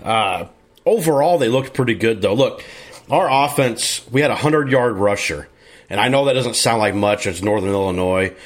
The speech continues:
But let me tell you guys something. Northern Illinois has not had a hundred-yard rusher against them in seventeen games. And this includes number ten, Utah,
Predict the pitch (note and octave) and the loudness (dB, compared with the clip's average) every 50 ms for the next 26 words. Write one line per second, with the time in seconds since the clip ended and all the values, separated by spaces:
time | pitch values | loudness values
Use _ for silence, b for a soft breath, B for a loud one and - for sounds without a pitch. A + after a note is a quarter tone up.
0 | B B B C3 C#3+ - B2 B2+ - - G2 A2 G2+ F#2+ E2+ D#2+ - - F2 D#2+ | B B B -2 0 0 0 -2 -2 -2 -2 -2 0 0 -2 -2 -2 -2 -4 -4
1 | - - D2 C#2 - B B B B - A#2+ E3 G3+ G3 E3+ D#3 D#3 D3+ C3+ C3+ | -6 -8 -12 -14 -14 B B B B -2 -2 0 0 0 0 0 0 0 0 2
2 | C3+ C3 A#2 G2 F2 G2 G#2+ A2+ A#2 G2+ A2 A2 A2 G2 E2+ E2+ G2+ A2+ A#2+ C3 | 2 2 0 0 -2 0 0 0 0 0 0 -2 0 -2 -4 -4 -4 -2 0 0
3 | B2+ A#2 A#2 B2 A#2+ A2+ F2+ D#2+ F#2 F#2+ G#2 - - C#3 B2+ B2 B2 C3 B2+ B2+ | -2 0 0 0 0 -2 -4 -2 -2 -2 -2 -2 0 -2 -2 0 0 -2 -2 -2
4 | - C#3 F#2+ E2+ - - - - - C3 B2 B2 C3 C3 A#2+ B2 - - - A2+ | -2 -4 -4 -4 -4 -4 -4 -2 0 0 0 0 0 -2 -4 -6 -8 -6 -2 0
5 | A2+ A2 G#2+ G2+ G2 E2+ F#2+ F#2+ F#2 F2 D#2+ D2 D2+ - B B B B B B | 0 0 0 -2 -2 -2 -2 -2 -2 -2 -4 -6 -8 -12 B B B B B B
6 | A2+ D#3+ E3 A3 F#3 D3+ - - D3+ D3+ C3+ G#2+ G#2 A#2+ B2 A#2 B2 - - - | -2 0 0 0 -2 -2 0 0 0 0 0 0 0 0 0 0 0 -4 -4 -4
7 | - C3+ C3 A#2 G2+ F#2 E2+ G#2+ D3 E3 D3+ - - - F2+ F2 E2+ E2 E2+ - | -2 -2 0 0 -2 -2 -2 0 0 0 -2 -4 -4 -2 0 0 0 0 -2 -4